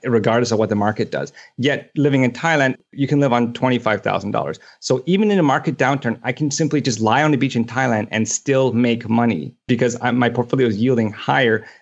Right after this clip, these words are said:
than what we actually need to spend. When we left, like, three or four years ago, we, our, our total net worth was about a million dollars. And because of stuff like this has happened, even though we've had, like, the oil crash thing, even though we've had all this, like,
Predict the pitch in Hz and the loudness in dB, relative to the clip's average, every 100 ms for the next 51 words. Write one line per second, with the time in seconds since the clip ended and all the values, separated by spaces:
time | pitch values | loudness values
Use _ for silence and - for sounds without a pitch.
0 | - 113 117 113 - 110 113 - 123 117 | -8 -2 2 0 -2 0 0 0 0 2
1 | 110 - 107 101 101 - 147 95 71 - | 2 0 -2 -2 -6 -4 -2 -2 -6 -14
2 | - - _ 139 135 127 131 196 220 202 | -20 -20 _ -2 0 0 0 0 0 0
3 | 127 - - 110 - 127 117 110 113 151 | -2 -8 -4 -4 -2 -2 0 0 0 -2
4 | 110 104 101 - - - 135 175 151 123 | -2 -2 -2 -6 -20 -6 -2 0 0 0
5 | 139 135 135 123 123 143 127 120 117 113 | 0 0 0 -2 0 0 0 0 0 0
6 | 101 117 120 107 107 104 101 95 85 73 | 0 0 2 2 0 0 -2 -2 -4 -12
7 | - _ _ 131 117 123 190 160 - 139 | -16 _ _ -2 0 2 2 0 0 0
8 | 110 139 104 110 135 123 113 151 160 147 | 0 0 -2 -2 -2 -2 -2 0 2 2
9 | 135 123 123 113 104 117 117 117 117 113 | 0 -2 -2 -2 -4 -2 0 0 -2 -2
10 | 113 - 123 117 120 120 117 113 110 113 | -2 -4 -2 0 0 0 2 2 0 0
11 | 107 101 107 95 | 0 -2 -4 -6